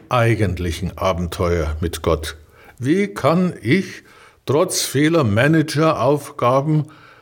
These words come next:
ein geistliches Leben führen, ja Gott selber finden? Da war mir die heilige Theresia von Avila ein Vorbild. In ihrem Buch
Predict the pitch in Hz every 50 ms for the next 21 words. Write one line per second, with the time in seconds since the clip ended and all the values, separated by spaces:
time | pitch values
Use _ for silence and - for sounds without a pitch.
0 | - - - - 113 113 107 101 98 95 98 101 - 107 113 123 117 113 - -
1 | 107 98 107 90 82 - 107 110 123 139 147 156 143 123 - - 139 139 147 147
2 | 143 143 147 - - _ _ _ _ _ _ _ - 107 107 107 104 104 - -
3 | - 107 113 113 - - - - - 147 185 196 185 - 101 87 - - - 113
4 | 117 113 80 - 76 71 - - - _ _ _ _ _ _ _ _ _ _ _
5 | _ _ _ _ _ - - 92 101 120 131 151 180 190 170 156 - 113 101 -
6 | 104 107 110 110 110 117 113 110 - 110 - - 117 113 113 127 139 160 156 147
7 | 143 131 123 135 139 143 - - 139 139 117 113 92 85 78 73 78 76 - 95
8 | 92 90 85 80 - - 110 104 107 110 107 104 87 78 78 78 - - - -
9 | - - - - - - - - - - - - - - 120 120 117 117 107 104
10 | 104 - 120 117 113 107 104 104 104 135 156 185 202 190 - -